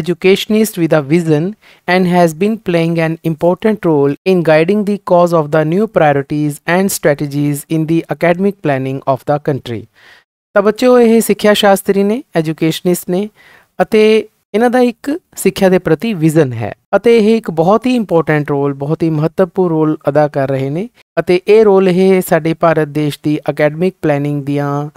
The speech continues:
ਵਿਉਂਤਾਂ, ਸਟ੍ਰੈਟੇਜੀਜ਼ ਅਤੇ ਹੋਰ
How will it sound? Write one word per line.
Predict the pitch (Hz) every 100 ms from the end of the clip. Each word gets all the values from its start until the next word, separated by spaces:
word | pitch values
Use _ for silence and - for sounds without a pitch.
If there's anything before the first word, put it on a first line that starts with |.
| - 147
ਵਿਉਂਤਾਂ, | 147 165 165 175 170 165 165
ਸਟ੍ਰੈਟੇਜੀਜ਼ | - 165 156 160 143 160 160 156 147 147 _ -
ਅਤੇ | 180 214
ਹੋਰ | 180 214 226 208